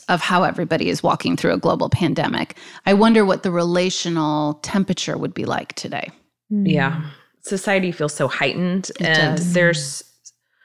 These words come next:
Speaker 3: it's amazing where I think we used to get over pe-, our differences with people
Speaker 1: Mm-hmm.
Speaker 3: easier. Now
Speaker 2: Mm,
Speaker 3: they
Speaker 2: that's
Speaker 3: feel like a
Speaker 2: interesting.
Speaker 3: deal breaker.
Speaker 1: They do.
Speaker 3: And I, I'm curious about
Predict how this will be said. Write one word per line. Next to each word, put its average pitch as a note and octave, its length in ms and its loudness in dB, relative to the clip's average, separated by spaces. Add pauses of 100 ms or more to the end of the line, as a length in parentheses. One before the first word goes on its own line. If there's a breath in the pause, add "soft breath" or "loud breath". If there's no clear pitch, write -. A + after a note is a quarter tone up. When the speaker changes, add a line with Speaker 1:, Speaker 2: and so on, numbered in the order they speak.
(360)
Speaker 3:
it's F#3+ 180 2
amazing G3 920 4
where F3 260 6
I D#3+ 80 4
think G3 260 -4
we F#3 120 0
used E3 400 -4
to F3 120 2
get E3+ 400 -2
over D#3 800 2
pe-, - 300 -8
our E3 100 2
differences E3 580 -2
with F3 200 -4
people F#3+ 400 -2
Speaker 1:
Mm-hmm. F3 380 -4 (120)
Speaker 3:
easier. A#3+ 720 2
Now F#3+ 480 4
Speaker 2:
Mm, F#3+ 60 2
Speaker 3:
they E3+ 120 4
Speaker 2:
that's E3+ 140 -4
Speaker 3:
feel E3+ 180 2
like D#3 160 0
a C#3+ 40 0
Speaker 2:
interesting. C#3 40 -2
Speaker 3:
deal B2 140 0
breaker. - 460 -4
Speaker 1:
They G3 100 0
do. F3+ 420 0 (220)
Speaker 3:
And F3+ 480 2 (240)
I, G3+ 240 4
I'm G3+ 200 2
curious C4 520 0
about E3 560 2